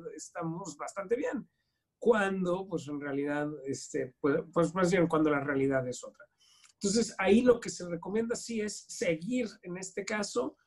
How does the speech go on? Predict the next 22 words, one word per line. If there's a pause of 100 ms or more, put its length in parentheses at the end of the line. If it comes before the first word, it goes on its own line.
(220)
eh,
pues
la
metodología (120)
definida
por
la
O
I
T, (540)
que
esa,
insisto,
sí
es
comparable
con
la
de
otros
países. (440)
Y,